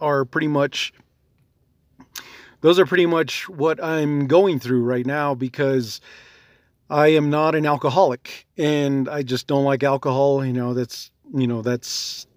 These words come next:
that's my path that I have chosen. Others, you know, it's not that easy for them, and others, they just, you know,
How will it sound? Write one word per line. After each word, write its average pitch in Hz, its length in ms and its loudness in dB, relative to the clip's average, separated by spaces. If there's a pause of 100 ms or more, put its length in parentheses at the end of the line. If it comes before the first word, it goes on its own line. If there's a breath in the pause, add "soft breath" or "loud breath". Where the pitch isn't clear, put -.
(120)
that's 143 320 0
my 165 220 4
path 131 380 -4
that 131 160 -2
I 135 100 0
have 123 160 -4
chosen. 120 500 -2 (520 soft breath)
Others, 156 420 6
you 143 60 -2
know, 135 220 0
it's 127 200 -6
not 143 160 -4
that 143 160 2
easy 151 240 -4
for 160 180 -4
them, 165 300 2
and 127 180 0
others, 143 360 0
they 127 120 2
just, 113 460 -6
you 127 100 -2
know, 117 360 -8